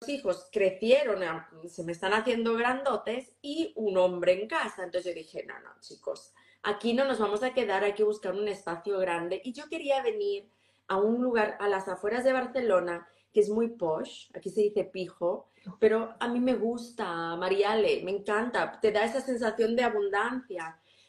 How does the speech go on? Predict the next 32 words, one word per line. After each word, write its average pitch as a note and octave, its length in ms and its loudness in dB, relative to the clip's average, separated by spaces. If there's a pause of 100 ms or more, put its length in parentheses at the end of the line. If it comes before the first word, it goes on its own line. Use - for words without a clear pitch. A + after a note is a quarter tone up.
(100)
donde A3+ 340 6
todas C4 540 2
las, B3 420 2
todos A#3 240 0
los, A3+ 400 0
eh, G3 160 2
los, F#3 440 2
eh, F3 200 -2
¿cómo G3 200 -4
te G#3 100 4
diría F#3 260 2
yo? F3 140 4
Los F3+ 180 0
condominios, G3 880 0
¿no? G#3+ 400 -6
Eh, F3+ 280 -10
todos A3+ 420 -2
tenemos, G3+ 600 -4 (260)
pues, G3 280 2
nuestras F#3+ 460 -2
zonas F3+ 340 -2
en F3+ 140 -4
común, F3 600 -2
con G#3 340 -2
parque, F3+ 480 -2
con F#3+ 180 -6
jardín, G3 640 -6
con G3 300 -4
piscina, G#3 640 -8
es G#3 100 -16
súper - 260 -10
bonito. E3+ 560 -10